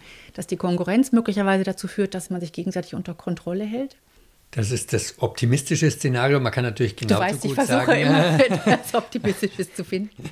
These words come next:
Speaker 2: dass, äh, damit auch Produkte <laughs> oder K-I-Systeme auf den Markt gebracht werden, die eben nicht ausreichend getestet werden und dann alles Mögliche anstellen. Also wir hatten ja schon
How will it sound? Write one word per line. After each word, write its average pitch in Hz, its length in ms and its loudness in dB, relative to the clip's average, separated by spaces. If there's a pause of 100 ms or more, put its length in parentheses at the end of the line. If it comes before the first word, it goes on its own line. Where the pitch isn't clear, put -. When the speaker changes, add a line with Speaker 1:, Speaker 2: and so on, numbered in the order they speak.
(540)
Speaker 2:
dass, 113 340 2
äh, 107 300 2 (520)
damit 117 340 0
auch 113 160 -4 (580)
Produkte 127 800 2 (140)
<laughs> - 100 -2
oder 107 360 0 (280)
K-I-Systeme 131 1080 -2
auf 104 100 -6
den 113 140 -2
Markt 98 240 -2
gebracht - 360 -6
werden, 107 160 -2
die 113 120 -8
eben 107 140 -2
nicht 104 240 -2
ausreichend 101 440 -6
getestet - 640 -6
werden 92 500 -8
und 90 180 -10
dann 92 120 -6
alles 87 240 -12
Mögliche 104 440 -2
anstellen. 90 380 -6
Also 90 200 -10
wir 85 120 -4
hatten 113 220 -2
ja 107 160 2
schon 104 380 -2